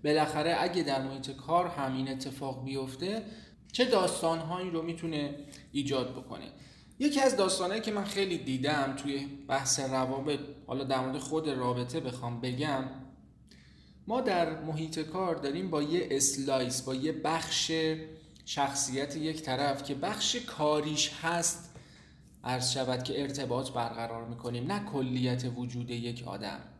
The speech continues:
خب بالاخره همه ما توی کار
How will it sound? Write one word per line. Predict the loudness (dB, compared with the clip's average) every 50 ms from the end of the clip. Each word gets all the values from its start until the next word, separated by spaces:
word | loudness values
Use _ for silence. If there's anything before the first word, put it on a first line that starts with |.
| -20 -20 -20 -20 -20 -20 -20 -20 -20 -20 -20 -20 -12 -6
خب | -6 0
بالاخره | 4 4 4 4 4 2 2
همه | 2 2 0 0 0 0
ما | 0 0 0 -2
توی | -2 -2 0 0 0 0 -2 -4 -8 -12 -16 -18 -18 -20 -20
کار | -12 -4 0 2 2 2 2 0 -4 -8 -12